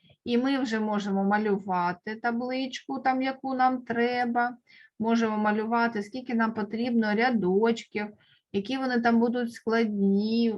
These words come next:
і важкі, оце там така, ну, там роз-, розграничення можна зробити, розмежування, як, як хочете. Якщо ви просто вставляєте таблицю через стандартні вигляди,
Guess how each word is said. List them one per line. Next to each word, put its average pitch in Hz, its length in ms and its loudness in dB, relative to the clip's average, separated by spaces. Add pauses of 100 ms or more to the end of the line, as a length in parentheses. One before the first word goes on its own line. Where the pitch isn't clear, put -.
(140)
і 208 220 -6
важкі, 220 720 -2
оце 214 400 -2
там 196 260 0
така, 202 280 2
ну, 196 420 0
там 185 200 0 (480)
роз-, 202 600 -2
розграничення 208 880 -2
можна 202 420 -2
зробити, 196 520 -2
розмежування, 196 1080 -4 (1000)
як, 254 360 2
як 262 260 2
хочете. 185 540 -4
Якщо 233 320 0
ви 247 120 4
просто 240 340 2
вставляєте 202 920 2 (500)
таблицю 208 480 0
через 208 280 -2
стандартні 262 600 0
вигляди, 196 640 -2